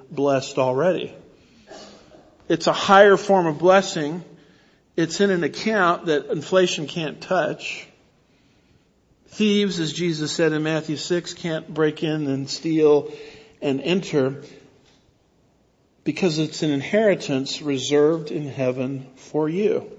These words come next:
Jesus in Revelation two verse nine said something very interesting to the church at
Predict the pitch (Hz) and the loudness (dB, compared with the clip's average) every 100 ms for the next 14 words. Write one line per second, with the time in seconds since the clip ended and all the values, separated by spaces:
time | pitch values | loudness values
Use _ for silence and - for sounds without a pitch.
0 | - - _ _ _ _ _ _ _ _ | -20 -20 _ _ _ _ _ _ _ _
1 | - - - _ - 208 254 233 202 170 | -20 -20 -20 _ -4 2 2 4 4 4
2 | - - - 185 170 175 180 170 170 - | 0 -8 -6 -4 2 4 6 6 4 -2
3 | 160 - 185 160 160 - 165 175 185 160 | -4 0 0 2 0 0 -4 -2 0 -2
4 | 143 - 160 - 175 165 156 160 156 151 | -6 -2 -2 -2 -6 -6 -4 0 0 -2
5 | 160 165 - 156 135 131 139 131 127 - | -6 -10 -10 -6 -6 -6 -8 -8 -10 -6
6 | 143 139 143 143 | -6 -6 -8 -8